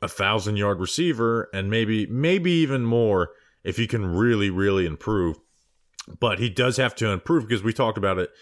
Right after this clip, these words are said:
Like, if they go draft a wide receiver one in Malik Nabers, right? Well, then, like, the role for Hyatt gets really muddy, because he's not a better wide receiver than Darius Slayton.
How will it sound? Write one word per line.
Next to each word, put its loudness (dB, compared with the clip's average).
Like, -2
if -6
they 2
go 4
draft 0
a -2
wide 2
receiver -2
one 0
in -2
Malik -2
Nabers, -6
right? 0
Well, 0
then, 0
like, -4
the 2
role 6
for -2
Hyatt 2
gets -2
really 2
muddy, 0
because 0
he's 2
not 2
a 4
better 4
wide 2
receiver -2
than -4
Darius -2
Slayton. -2